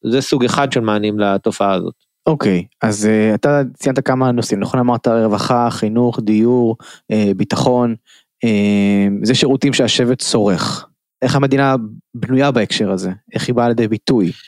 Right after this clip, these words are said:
Speaker 1: אז בוא נחשוב עלינו.
Speaker 2: אוקיי.
Speaker 1: אה, כל אחד ואחד מאיתנו,
Speaker 2: מהמם.
Speaker 1: אה, נדרש לבחור לעצמו,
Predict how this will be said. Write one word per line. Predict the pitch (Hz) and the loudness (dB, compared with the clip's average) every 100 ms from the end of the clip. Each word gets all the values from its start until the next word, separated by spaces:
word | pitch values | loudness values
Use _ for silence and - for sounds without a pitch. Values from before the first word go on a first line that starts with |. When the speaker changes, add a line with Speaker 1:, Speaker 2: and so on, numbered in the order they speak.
| - | -6
Speaker 1:
אז | 127 | -2
בוא | 160 226 | 0 0
נחשוב | 220 208 175 | 0 0 0
עלינו. | 160 131 110 98 - _ _ _ - | 2 0 0 -4 -10 _ _ _ -6
Speaker 2:
אוקיי. | 135 110 110 - 139 | -2 -2 -2 -4 -2
Speaker 1:
אה, | 139 139 143 - | 0 0 0 0
כל | 214 214 | 0 0
אחד | - 180 | 0 0
ואחד | 160 147 147 | 0 0 0
מאיתנו, | 143 127 120 117 117 139 190 170 | 0 0 0 0 0 0 0 -4
Speaker 2:
מהמם. | 101 135 185 _ _ _ - | -6 -6 -6 _ _ _ -2
Speaker 1:
אה, | 127 127 123 123 123 | 0 2 2 0 0
נדרש | 123 127 139 156 147 | -2 0 0 0 0
לבחור | 131 - 147 | -2 0 0
לעצמו, | 131 113 - 123 120 131 160 240 | 2 0 -4 -4 0 0 0 -2